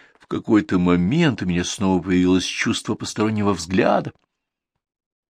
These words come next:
чувство давления на голову, и вдруг появилась счастливая мысль, что кристалл надо потихоньку достать и отпустить в воду. Именно здесь, на глубине. Я уж стал прикидывать,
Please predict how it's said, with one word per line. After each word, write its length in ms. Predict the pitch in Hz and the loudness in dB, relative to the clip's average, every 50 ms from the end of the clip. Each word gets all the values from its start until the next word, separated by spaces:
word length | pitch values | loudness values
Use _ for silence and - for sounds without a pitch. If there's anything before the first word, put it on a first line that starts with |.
| _ _ _ _ _ | _ _ _ _ _
чувство 320 | - - - 110 - - 98 | -6 -4 -4 -4 -2 -2 0
давления 440 | 90 101 98 101 98 92 98 98 92 | 2 4 4 4 4 4 2 2 2
на 400 | 92 101 120 151 170 170 170 156 | 4 4 6 6 6 6 6 4
голову, 320 | 131 120 107 98 85 - - - - - _ - | 4 4 4 4 2 0 -4 -16 -20 -20 _ -8
и 80 | - 92 | -6 -6
вдруг 420 | 85 80 104 120 135 - - - _ _ _ _ _ _ | -4 0 2 2 2 0 -2 -12 _ _ _ _ _ _
появилась 420 | - - 95 95 98 98 95 92 87 | -4 2 4 4 6 6 4 4 2
счастливая 680 | - - - - - - - - - 196 180 175 165 | 0 -2 -2 -2 -4 -4 -6 -4 -2 0 2 2 2
мысль, 220 | 147 139 - - | 2 0 -2 -4
что 220 | - - - 135 - | -6 -8 -6 -6 -4
кристалл 500 | - 131 123 - - - - 185 175 156 | -2 -4 -4 -4 -4 0 2 2 2 4
надо 320 | 151 170 170 147 156 156 | 2 2 0 0 0 -4
потихоньку 580 | - 165 156 - - - - 180 165 - - 160 | -4 -6 -8 -8 -6 -4 -2 -2 -2 -2 -4 -2
достать 680 | 147 180 175 - - - _ - 117 113 92 - - - - - - - _ _ _ _ _ _ _ _ _ - | -2 -2 -2 -4 -6 -6 _ 2 2 2 2 0 -8 -18 -18 -20 -20 -20 _ _ _ _ _ _ _ _ _ 0
и 80 | 202 | 2
отпустить 800 | 196 175 - - - - 175 160 - - - - - 139 - - | 2 2 0 -4 -8 -6 -4 -4 -4 -6 -8 -8 -10 -10 -8 -10
в 300 | 98 92 87 82 85 92 | -8 -8 -8 -8 -6 -6
воду. 440 | 90 95 107 101 90 85 76 82 - _ _ _ _ _ _ _ _ _ _ _ _ _ _ _ _ _ _ _ _ _ _ _ _ _ _ _ _ - | -2 0 0 2 2 0 -2 -4 -8 _ _ _ _ _ _ _ _ _ _ _ _ _ _ _ _ _ _ _ _ _ _ _ _ _ _ _ _ -4
Именно 260 | 98 92 90 85 87 | -4 -2 -2 -2 -2
здесь, 560 | 80 76 76 73 76 107 113 101 - - - | -4 -4 -6 -4 0 0 0 2 0 -4 -10
на 140 | - 85 - | -10 -12 -12
глубине. 400 | - - 69 67 67 69 - - _ _ _ _ _ _ _ _ _ _ _ _ _ _ _ _ _ _ _ _ _ _ - | -10 -10 -8 -8 -8 -8 -10 -12 _ _ _ _ _ _ _ _ _ _ _ _ _ _ _ _ _ _ _ _ _ _ 0
Я 140 | - 104 98 | 2 4 4
уж 140 | 95 90 - | 4 2 -2
стал 240 | - - 104 92 82 | -2 0 0 0 0
прикидывать, 600 | - - 92 - - 101 87 87 87 85 - | 0 -4 -6 -4 -2 -2 0 0 0 -2 -4